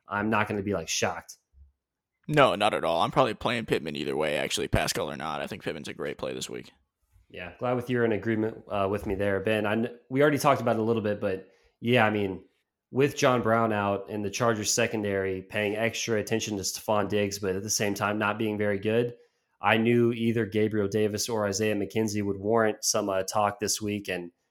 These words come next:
Speaker 1: yeah, so it's Gabriel Davis for you, a hundred percent, right?
Speaker 2: It, it,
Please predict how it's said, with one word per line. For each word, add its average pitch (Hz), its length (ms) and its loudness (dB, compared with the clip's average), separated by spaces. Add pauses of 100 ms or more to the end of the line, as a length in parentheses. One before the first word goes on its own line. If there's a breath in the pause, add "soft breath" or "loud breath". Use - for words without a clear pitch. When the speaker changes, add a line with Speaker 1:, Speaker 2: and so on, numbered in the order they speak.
(160)
Speaker 1:
yeah, 110 220 0
so 110 180 0
it's 104 120 -2
Gabriel 117 320 4
Davis 104 320 0
for 104 160 -8
you, 95 280 -4
a 85 60 -8
hundred 95 220 -6
percent, 92 360 -8
right? 92 220 -10 (360)
Speaker 2:
It, 127 200 4
it, 123 160 4